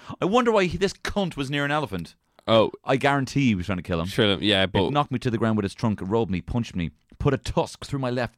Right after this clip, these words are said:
Speaker 1: thigh, gored it and ripped it out sideways.
Speaker 2: Good, he deserved it.
Speaker 1: It'll beat you with its trunk, can lift up to seven hundred and seventy pounds with its trunk. Uh, it's also, uh, uh, yeah,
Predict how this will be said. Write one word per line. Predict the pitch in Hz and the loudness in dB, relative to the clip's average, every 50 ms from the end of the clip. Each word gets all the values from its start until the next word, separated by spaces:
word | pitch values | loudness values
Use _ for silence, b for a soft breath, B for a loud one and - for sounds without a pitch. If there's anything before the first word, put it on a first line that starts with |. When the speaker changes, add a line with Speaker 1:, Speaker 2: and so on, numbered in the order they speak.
| _ | _
Speaker 1:
thigh, | _ - 151 147 139 131 110 90 78 B B B B B B 95 90 | _ -6 -4 -4 -2 -2 -2 -2 -4 B B B B B B -18 -12
gored | - - 156 170 170 160 147 117 | -6 -4 -2 -2 0 -2 -2 -2
it | 92 78 | -4 -4
and | 85 85 87 82 85 107 | -4 -6 -6 -4 -2 0
ripped | 147 - - - 113 | 0 0 0 -2 -2
it | 107 | 0
out | 113 107 101 - | 0 0 0 -2
sideways. | - - 110 107 104 98 85 82 82 78 73 71 73 120 - - | -4 -2 -2 0 0 0 0 -2 -2 -4 -4 -6 -10 -12 -8 -6
Speaker 2:
Good, | - 135 196 175 101 95 | -2 2 2 2 2 2
he | 98 123 | -2 -4
deserved | 120 101 95 - 147 165 185 - - | -6 -8 -4 -2 -2 -2 -2 -2 -6
it. | 98 - - _ _ _ | -8 -10 -12 _ _ _
Speaker 1:
It'll | 98 95 95 78 - | -4 -4 -4 -4 -2
beat | - 123 113 - - | -4 -4 -4 -4 -4
you | 117 | -4
with | 104 107 | -4 -4
its | 92 - - - | -4 -8 -10 -14
trunk, | - - 123 110 92 85 - b b b b b | -8 -4 -4 -2 -2 -4 -8 b b b b b
can | - 104 107 | -4 -2 -2
lift | 110 110 - | -2 -2 -4
up | 117 92 | -6 -8
to | - | -8
seven | 98 - - - 120 117 117 | -10 -8 -6 -4 -2 -2 -2
hundred | 113 107 117 90 | -2 -4 -4 -6
and | - | -4
seventy | - 117 98 104 101 104 98 | -4 -4 -4 -4 -6 -8 -10
pounds | - - - - 92 98 98 92 87 78 71 78 - - - _ _ _ _ _ - | -12 -12 -8 -6 -4 -2 -2 -2 -4 -4 -6 -8 -12 -18 -20 _ _ _ _ _ -8
with | 87 82 | -6 -6
its | 80 - - | -6 -8 -14
trunk. | - - - 95 85 - - - - _ _ _ _ _ _ _ _ _ _ _ _ _ | -18 -8 -6 -6 -6 -6 -8 -12 -20 _ _ _ _ _ _ _ _ _ _ _ _ _
Uh, | - 73 76 73 73 73 71 71 65 - _ | -8 -6 -6 -4 -4 -4 -6 -6 -8 -10 _
it's | - 76 - - | -12 -10 -8 -4
also, | 95 92 95 - - 92 87 87 85 - - _ _ | -4 -4 -4 -4 -4 -2 -2 -2 -2 -4 -6 _ _
uh, | 78 80 80 80 80 76 - - _ _ _ _ _ _ _ _ _ _ _ _ _ _ _ _ _ _ _ _ _ _ _ | -6 -4 -2 -2 -4 -4 -6 -10 _ _ _ _ _ _ _ _ _ _ _ _ _ _ _ _ _ _ _ _ _ _ _
uh, | 82 85 80 78 78 78 78 76 67 - _ _ _ _ _ _ _ _ - | -6 -4 -4 -4 -4 -4 -4 -6 -8 -10 _ _ _ _ _ _ _ _ -8
yeah, | 87 90 82 78 | -4 -4 -4 -4